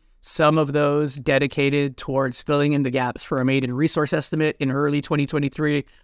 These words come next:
and some of those rigs out there exploring, you know, the fifty kilometer plus trend, sixty kilometer plus trend that the Corvette property boasts.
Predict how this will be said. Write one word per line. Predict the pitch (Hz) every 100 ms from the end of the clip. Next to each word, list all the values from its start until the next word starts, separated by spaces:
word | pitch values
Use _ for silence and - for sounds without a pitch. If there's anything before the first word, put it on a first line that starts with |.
| _
and | 151 143
some | 156 196
of | 170
those | 175 131
rigs | 160 156 143
out | 151 147 -
there | 160 147
exploring, | 143 - - 160 156 156 151 143 135 _ - _
you | - 180
know, | 147
the | 135
fifty | - 180 - 165
kilometer | - 147 143 151 151
plus | 131 - 151 -
trend, | - 170 156 135
sixty | - 147 - 147
kilometer | 147 143 139 139
plus | 123 135 135
trend | - 156 143 139 131 127 _ _ -
that | 139 139 131 135
the | 139
Corvette | - 151 143 143 -
property | - 135 131 139 123
boasts. | 104 139 143 - -